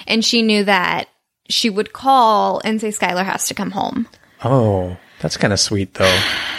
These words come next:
Speaker 1: <sighs> I just had so much anxiety. I hated it. So I really feel for Jean. So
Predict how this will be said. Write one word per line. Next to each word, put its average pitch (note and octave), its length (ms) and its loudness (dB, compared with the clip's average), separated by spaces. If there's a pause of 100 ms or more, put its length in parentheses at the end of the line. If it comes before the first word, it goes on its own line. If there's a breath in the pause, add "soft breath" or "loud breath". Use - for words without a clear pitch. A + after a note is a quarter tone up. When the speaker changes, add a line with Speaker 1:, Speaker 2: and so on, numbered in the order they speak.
(120)
Speaker 1:
<sighs> - 560 -18
I A#3 260 0
just G#3+ 200 -6
had G#3+ 180 -4
so G#3 180 -4
much G3+ 260 -4
anxiety. A3 880 -8 (140)
I A#3 100 -2
hated A#3 460 2
it. F3 280 -2 (100)
So - 160 -4
I - 120 2
really C4+ 260 2
feel G#3 280 0
for G3 200 -2
Jean. F#3 540 -4 (420 loud breath)
So G3 600 2